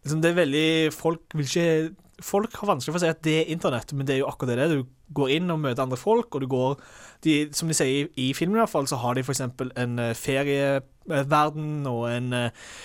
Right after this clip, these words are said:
liksom en matteverden og alt dette tinget, og der kan, en skoleverden, og dette er jo egentlig nettsider. Og kan,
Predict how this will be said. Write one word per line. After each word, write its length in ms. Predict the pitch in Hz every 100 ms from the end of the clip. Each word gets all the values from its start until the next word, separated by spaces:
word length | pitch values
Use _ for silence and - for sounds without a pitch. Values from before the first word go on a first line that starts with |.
| - -
liksom 320 | 113 123 131
en 80 | 143
matteverden 580 | 151 - 139 139 143 147
og 80 | 127
alt 140 | 139
dette 180 | 139 127
tinget, 180 | 170 220
og 80 | 160
der 60 | 151
kan, 80 | -
en 120 | 147
skoleverden, 640 | - 143 131 160 185 233 240 _ _ _ _ -
og 80 | 147
dette 180 | 165
er 80 | 135
jo 80 | 143
egentlig 240 | 135 143
nettsider. 560 | 139 - - - 82 - - - - -
Og 200 | 143 -
kan, 240 | - 151